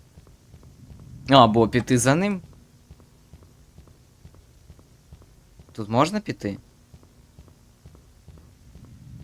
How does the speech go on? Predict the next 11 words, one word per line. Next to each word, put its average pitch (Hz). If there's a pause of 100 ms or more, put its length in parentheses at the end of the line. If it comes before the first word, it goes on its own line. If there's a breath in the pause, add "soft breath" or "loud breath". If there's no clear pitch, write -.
(840 loud breath)
Ні, 113
не 107
можна. 98 (2250)
Там 107
він 98
якось 101
самостійно 104
вообще 101
телепортується. 104 (1900)
З -
ним. 104